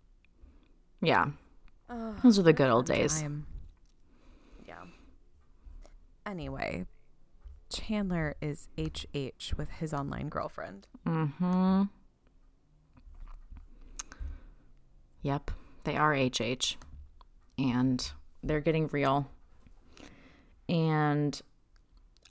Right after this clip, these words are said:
Speaker 1: I love how Phoebe's like, "It could be a guy. Like, it could be a giant guy."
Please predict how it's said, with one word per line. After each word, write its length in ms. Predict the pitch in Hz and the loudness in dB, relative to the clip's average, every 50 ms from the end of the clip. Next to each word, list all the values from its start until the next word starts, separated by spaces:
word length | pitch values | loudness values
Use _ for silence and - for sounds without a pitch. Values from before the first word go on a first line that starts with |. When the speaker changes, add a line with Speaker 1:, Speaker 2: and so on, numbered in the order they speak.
| _ _ _ - | _ _ _ 4
Speaker 1:
I 80 | 151 160 | 4 6
love 260 | 156 160 156 170 196 | 8 8 6 6 6
how 120 | 220 202 | 6 4
Phoebe's 560 | 196 - - 170 175 170 175 165 156 - - | 4 4 2 2 2 4 4 2 2 2 0
like, 360 | 156 147 147 147 - - - - - - - _ - - - - - - - | 0 2 2 0 -2 -6 -12 -16 -18 -20 -20 _ -20 -20 -20 -20 -20 -14 -12
"It 80 | - - | -6 -4
could 120 | - 165 | 0 2
be 100 | 175 175 | 4 4
a 60 | 175 | 4
guy. 360 | 170 196 190 170 143 147 156 - | 4 4 4 4 4 4 2 -2
Like, 140 | - 165 - | -4 -4 -2
it 100 | 165 - | -2 0
could 100 | - 180 | 0 0
be 140 | 175 175 185 | 0 0 0
a 60 | 180 | 0
giant 400 | 165 - 151 139 139 139 131 - | 0 2 2 2 4 2 2 0
guy." 320 | - - 175 160 - 151 | 0 -2 -2 -2 -4 -6